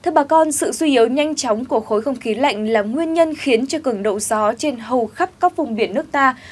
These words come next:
cũng như là trên khu vực Biển Đông đều đang giảm dần. Riêng vùng biển dọc các tỉnh từ Bình Thuận cho đến Cà Mau còn có gió Đông Bắc mạnh cấp năm, có lúc cấp sáu, giật trên cấp sáu. Dự báo từ nay đến những ngày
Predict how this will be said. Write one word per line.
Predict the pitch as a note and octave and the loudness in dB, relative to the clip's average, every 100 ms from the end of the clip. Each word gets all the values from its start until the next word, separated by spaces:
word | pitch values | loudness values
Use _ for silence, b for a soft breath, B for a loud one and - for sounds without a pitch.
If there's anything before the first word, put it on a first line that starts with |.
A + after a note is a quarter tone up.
| B - | B -6
cũng | D#4 | 0
như | F#4+ F#4+ | 2 4
là | E4 A#3+ | 6 6
trên | G#3+ D4+ C#4 | 4 -2 -2
khu | D4 | -4
vực | C#4 C4+ G#3 | -2 -4 -4
Biển | A3+ G3 G#3 | -4 -2 0
Đông | D4 C#4 - | 0 -2 -8
đều | A3+ A3 G3+ | -4 -2 -2
đang | A3+ | -2
giảm | A3+ G3 | -4 -2
dần. | A#3 A#3 G#3 B B B | 2 2 2 B B B
Riêng | - E4 F#4+ F4+ | 0 4 4 4
vùng | E4 A3+ | 2 4
biển | C4+ G#3 | 2 2
dọc | G3 D4 C#4 | 2 2 2
các | G4 G4+ | 0 0
tỉnh | F4 D4 A3 - | 0 0 -2 -4
từ | C#4+ C4+ | -2 -2
Bình | A3+ C4+ G#3+ | 0 -4 -2
Thuận | C#4+ G3 | -6 -6
cho | G#3+ C#4 C4 | -6 -4 0
đến | A3+ G#3 D#4+ | 2 0 -2
Cà | D#4 B3+ | 0 0
Mau | A3 C#4+ C#4+ | 2 0 0
còn | C#4 G3+ | -4 -2
có | F#3+ | -2
gió | F#3 G#3 | 0 0
Đông | A3 C#4+ A#3+ | 0 0 2
Bắc | F4+ | 0
mạnh | C4 C4 F#3+ G#3 | 0 -2 -2 -2
cấp | D#4 - | -4 0
năm, | C4+ C#4+ C4+ B B | 2 2 0 B B
có | C#4 | 0
lúc | C4+ G4 | 2 2
cấp | G4+ | -2
sáu, | - D4 A3+ D4 | -2 2 2 2
giật | D#4 A3+ | -2 -2
trên | - C4 G#3 | -4 -6 -4
cấp | D4+ | -4
sáu. | - G#3+ C#4+ F4+ B B B | 0 2 2 0 B B B
Dự | F4+ | 0
báo | C#4+ C4+ | 6 6
từ | D#4 E4 | 6 2
nay | C#4+ F4 D4+ | 4 2 4
đến | B3+ | 0
những | A#3 B3+ | 0 -2
ngày | C4+ | 0